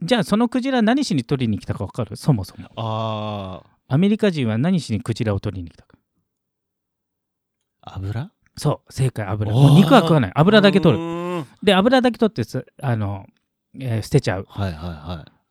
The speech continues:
Speaker 1: で、そのために、
Speaker 2: うん。
Speaker 1: だから今でいう石油と一緒ね。
Speaker 2: はいはいはい。
Speaker 1: うん。だから石油感覚来て、
Speaker 2: あー、
Speaker 1: だから今ね、
Speaker 2: なるほどね。
Speaker 1: いろいろね、し-、シーシェパードだっけ？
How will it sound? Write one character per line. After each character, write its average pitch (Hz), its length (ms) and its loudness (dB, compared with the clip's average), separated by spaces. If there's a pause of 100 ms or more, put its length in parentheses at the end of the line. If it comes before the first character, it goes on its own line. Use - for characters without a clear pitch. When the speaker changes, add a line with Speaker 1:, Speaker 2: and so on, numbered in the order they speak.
Speaker 1:
で、 202 120 2
そ - 120 0
の 226 120 0
た 240 120 0
め 233 120 0
に、 214 100 0
Speaker 2:
う - 20 -4
ん。 151 80 -6
Speaker 1:
だ 117 60 -2
か 165 60 6
ら 143 40 4
今 247 200 2
で 165 80 2
い 117 40 2
う - 20 -2
石 151 140 0
油 165 200 -2
と 160 100 0
一 147 80 -2
緒 139 80 -2
ね。 127 60 2
Speaker 2:
は 107 60 0
い 90 40 -6
は 95 140 -4
い 127 40 4
は 117 60 0
い。 90 140 -10
Speaker 1:
う - 20 -10
ん。 - 40 -10
だ 160 80 -4
か 139 80 -2
ら 113 80 -4
石 - 120 -10
油 165 200 -4
感 160 160 -2
覚 107 240 -8
来 - 120 -20
て、 113 180 -4
Speaker 2:
あ 104 40 -4
ー、 - 40 -4
Speaker 1:
だ 180 60 0
か 165 100 -2
ら 151 160 2
今 175 260 2
ね、 123 100 0
Speaker 2:
な 185 80 0
る 226 60 -6
ほ 143 60 -12
ど 143 60 -12
ね。 147 300 -12
Speaker 1:
い 123 80 0
ろ 123 80 2
い - 20 -2
ろ 135 80 -2
ね、 233 180 0 (540)
し-、 - 340 -14
シ 123 340 -4
ー 120 60 -4
シ - 360 -6
ェ - 20 0
パ 95 120 -4
ー 95 60 -6
ド 95 100 -10
だ 85 80 -12
っ 90 100 -16
け？ 220 180 -4